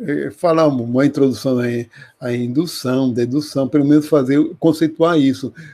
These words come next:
porque a gente vai ver como é que,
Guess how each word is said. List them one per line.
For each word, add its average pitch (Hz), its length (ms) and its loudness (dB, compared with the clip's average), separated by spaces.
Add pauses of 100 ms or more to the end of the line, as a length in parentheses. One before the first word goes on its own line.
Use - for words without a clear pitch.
(140)
porque 151 240 0
a 151 80 6
gente 156 220 0
vai 147 300 0
ver 131 540 2 (280)
como 160 260 2
é 151 100 4
que, 151 360 0